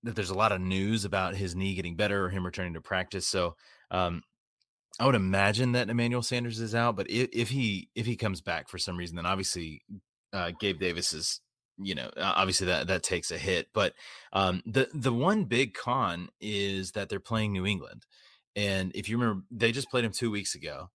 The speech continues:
Uh, the Bill-, the Bills in New England, you know, slugged it out to a ten to fourteen, uh, loss. And, uh, you know, the, the, the silver lining in that is that Davis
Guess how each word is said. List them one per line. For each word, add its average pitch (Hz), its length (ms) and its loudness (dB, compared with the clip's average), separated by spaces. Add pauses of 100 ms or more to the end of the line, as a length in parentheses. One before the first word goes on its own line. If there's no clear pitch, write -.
(160)
Uh, 87 220 -6
the 85 100 -10
Bill-, 101 320 -2
the 101 80 -14
Bills 117 220 2
in 110 60 -4
New 104 60 -4
England, 98 480 -4
you 98 140 -6
know, 85 100 -6
slugged 101 360 2
it 92 60 0
out 92 180 2
to 95 80 -4
a 90 60 -4
ten 101 180 0
to 95 80 -2
fourteen, 92 640 0 (380)
uh, 82 360 2
loss. 95 580 2 (480)
And, 101 560 0 (460)
uh, 110 240 -2 (100)
you 117 160 -2
know, 104 160 -2 (680)
the, 107 460 0
the, 98 180 -6 (100)
the 107 80 -2
silver 147 340 4
lining 160 340 2
in 156 80 2
that 180 260 -2
is 107 420 2
that 101 280 0 (100)
Davis 117 500 4